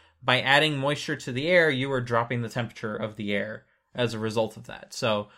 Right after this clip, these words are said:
um, it's great in California where it's dry. It's not so great in Florida where it's wet. You're just gonna make the, the air more wet, and it's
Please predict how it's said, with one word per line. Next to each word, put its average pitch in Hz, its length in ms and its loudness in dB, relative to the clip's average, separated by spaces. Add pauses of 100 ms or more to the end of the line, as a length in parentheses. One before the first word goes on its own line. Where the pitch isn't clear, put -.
(160)
um, 107 300 -4
it's 123 160 -4
great 131 260 2
in 160 80 -6
California 156 440 -2
where 175 100 0
it's 180 140 -8
dry. 104 300 0
It's 123 320 -8
not 131 180 -2
so 143 100 -10
great 131 160 0
in 127 60 -4
Florida 123 420 2
where 113 160 0
it's 110 140 -4
wet. 110 420 2 (160)
You're 123 100 -6
just - 160 -10
gonna 113 160 -2
make 110 360 -4 (180)
the, 107 440 -2
the 110 200 -6 (1000)
air 120 340 2
more 120 320 -2
wet, 120 500 2
and 120 200 -4
it's - 280 -8